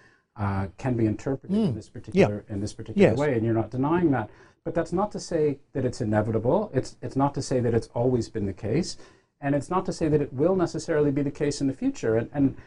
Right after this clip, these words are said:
Speaker 1: one of the things that I thought was being communicated to me when I was reading this book, um, was a focus on, well, what is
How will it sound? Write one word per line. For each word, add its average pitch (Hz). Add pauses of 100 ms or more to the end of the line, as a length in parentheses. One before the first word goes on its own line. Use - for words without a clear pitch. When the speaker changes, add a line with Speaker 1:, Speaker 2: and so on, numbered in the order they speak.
(200)
Speaker 1:
one 180
of 254
the 165
things 170
that - (600)
I 165 (1080)
thought 151
was 123
being 120
communicated 127
to -
me 104
when 107
I 107
was 104
reading 107
this 98
book, 101 (800)
um, 131 (100)
was 165
a 180
focus 214
on, 185
well, 165
what 185
is -